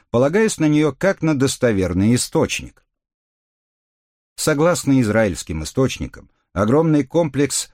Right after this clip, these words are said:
центрифуг в Нетанзе, расположенный в глубине пустыни,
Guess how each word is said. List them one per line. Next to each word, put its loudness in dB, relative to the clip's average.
центрифуг 0
в -2
Нетанзе, 0
расположенный 0
в -4
глубине 2
пустыни, -4